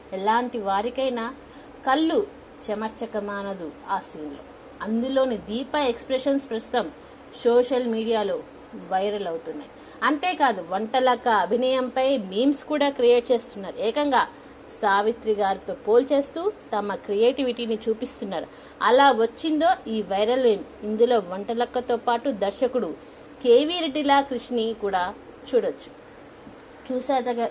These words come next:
చూసారు కదా ఫ్రెండ్స్, ఇది నెట్లో వచ్చిన and, ఆ, వాటి ద్వారా మాత్రమే ఇన్ని మీకు వీడియో ఇవ్వడం జరుగుతుంది.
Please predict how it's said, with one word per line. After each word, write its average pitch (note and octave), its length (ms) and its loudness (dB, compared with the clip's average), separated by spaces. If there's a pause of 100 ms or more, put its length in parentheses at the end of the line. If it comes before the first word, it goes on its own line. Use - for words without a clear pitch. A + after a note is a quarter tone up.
(140)
చూసారు B3 240 -2
కదా A3+ 180 -2
ఫ్రెండ్స్, B3+ 320 -6
ఇది G#3+ 300 -4 (340)
నెట్లో A3+ 500 -2
వచ్చిన A#3+ 720 -2 (500)
and, G3+ 160 -2 (260)
ఆ, F3+ 240 -4 (220)
వాటి G3+ 220 2
ద్వారా A3+ 340 0
మాత్రమే A3 540 -2
ఇన్ని G3 240 -4
మీకు G3+ 280 -6
వీడియో G3+ 380 0
ఇవ్వడం F3+ 380 -4
జరుగుతుంది. G3+ 680 -4